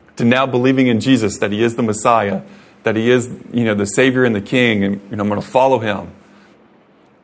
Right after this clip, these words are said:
But then he says, "And performing deeds in keeping with their repentance." You know, P-, Paul never teaches us that it's the deeds that save us, but he does teach us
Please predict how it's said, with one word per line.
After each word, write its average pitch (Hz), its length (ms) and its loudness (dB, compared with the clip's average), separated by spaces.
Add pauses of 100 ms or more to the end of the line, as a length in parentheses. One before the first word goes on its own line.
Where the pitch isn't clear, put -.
But 123 120 2
then 139 100 2
he 147 80 4
says, 131 520 0 (680)
"And 120 140 -2
performing 127 520 2
deeds 143 320 2
in 117 120 2
keeping 120 520 -2
with 101 160 0
their 104 100 0
repentance." - 680 -6 (1400)
You 123 100 -2
know, 110 240 0
P-, 135 220 -4
Paul 165 240 0
never 151 260 0
teaches 139 400 -2
us 123 300 2
that 117 160 0
it's 110 140 -4
the 113 100 -6
deeds 123 340 0
that 104 200 0
save 135 280 0
us, 143 180 -2
but 113 180 -2
he 110 80 -2
does 120 280 0
teach 117 260 -6
us 110 240 -2